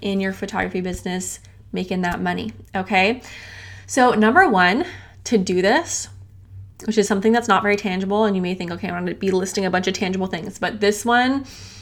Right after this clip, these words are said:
if you know me, if you've been listening, you know this is gonna be in almost every one of my episodes. <laughs>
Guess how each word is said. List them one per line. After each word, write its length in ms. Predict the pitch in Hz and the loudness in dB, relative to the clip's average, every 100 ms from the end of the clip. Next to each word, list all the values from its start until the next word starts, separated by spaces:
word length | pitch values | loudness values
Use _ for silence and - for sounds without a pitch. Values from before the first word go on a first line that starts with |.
| - - | -20 -8
if 240 | 196 202 | -6 -2
you 120 | 226 247 | 2 4
know 200 | 247 233 | 4 4
me, 160 | 190 | 4
if 100 | 190 | 2
you've 80 | 202 | 2
been 120 | 208 | 2
listening, 340 | 202 202 180 180 | 2 0 -4 -2
you 120 | 180 | 0
know 460 | 180 185 190 180 - | 4 4 2 0 -8
this 180 | 190 185 | -8 -6
is 100 | 185 | -2
gonna 120 | 190 | 0
be 80 | 185 | 0
in 180 | 180 - | -2 -2
almost 220 | 202 190 | -2 -2
every 220 | - 185 202 | -2 0 0
one 120 | 190 | 0
of 60 | |
my 80 | 175 | -2
episodes. 580 | - - 208 208 202 285 - - | -4 -2 0 0 0 -4 -4 0
<laughs> 200 | 359 | 0